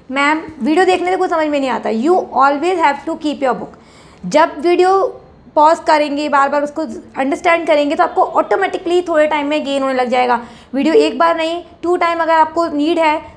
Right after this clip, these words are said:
तो आप two time भी उसको view कर, व्यू दे सकते हो। okay, now start.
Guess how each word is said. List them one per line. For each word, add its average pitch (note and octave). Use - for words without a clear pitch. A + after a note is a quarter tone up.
तो D#4+
आप D#4+
two F4+
time E4+
भी E4
उसको E4
view C4+
कर, A#3
व्यू B3
दे C#4+
सकते B3
हो। G#3+
okay, F4+
now D4
start. -